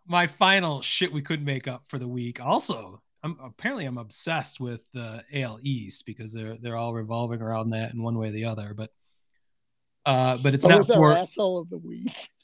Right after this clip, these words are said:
Speaker 1: Yeah, so is the, our forthcoming asshole of the week too. So wow, this is, I didn't even notice this when we first
Speaker 2: <sighs>
Speaker 1: put this
Speaker 2: Wow.
Speaker 1: outline together. But Saturday's, uh, baseball night in America on Fox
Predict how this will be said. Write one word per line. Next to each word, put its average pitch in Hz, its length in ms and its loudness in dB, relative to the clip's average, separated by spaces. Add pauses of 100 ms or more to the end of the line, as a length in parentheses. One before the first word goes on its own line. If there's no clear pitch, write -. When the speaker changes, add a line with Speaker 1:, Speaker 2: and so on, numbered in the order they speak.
(220)
Speaker 1:
Yeah, 151 140 2
so 147 280 4
is 139 120 0
the, 139 140 4
our 131 440 -2
forthcoming 139 520 0
asshole 131 400 0
of 107 60 -10
the 107 60 -12
week 104 280 -10
too. 175 280 -4
So 101 220 -10
wow, 110 340 -4
this 120 160 -8
is, 113 160 -10
I 120 40 -8
didn't 127 180 -2
even 120 280 -4 (140)
notice 131 340 -4
this - 440 -10
when 349 160 0
we 370 60 2 (120)
first 339 240 0 (220)
Speaker 2:
<sighs> - 260 -10
Speaker 1:
put - 100 -6
this 123 120 2
Speaker 2:
Wow. 139 160 4
Speaker 1:
outline 110 160 0
together. 110 360 -4
But 113 100 -10 (1000)
Saturday's, 233 1120 6
uh, 139 300 -2
baseball 233 480 6
night 214 180 4
in 180 60 -2
America 165 500 4 (320)
on 113 200 -12
Fox - 840 -6